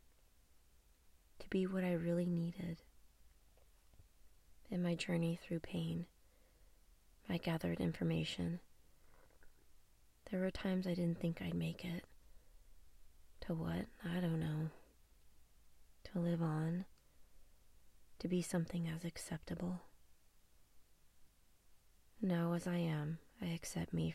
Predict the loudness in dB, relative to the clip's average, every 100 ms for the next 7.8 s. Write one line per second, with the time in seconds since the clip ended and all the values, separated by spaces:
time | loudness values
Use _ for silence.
0 | 0 0 0 -2 -6 -14 -20 -20 -20 -20
1 | -20 -20 -20 -20 -20 -20 -20 -20 -20 -20
2 | -20 -12 -2 2 4 4 4 2 0 -2
3 | -4 -6 -4 -4 -6 -10 -20 -20 -20 -20
4 | -20 -20 -20 -20 -20 -20 -20 -20 -20 -20
5 | -20 -20 -20 -20 -14 -2 0 2 0 0
6 | -2 -6 -16 -20 -20 -20 -12 -4 0 2
7 | 2 0 -2 0 0 0 0 -2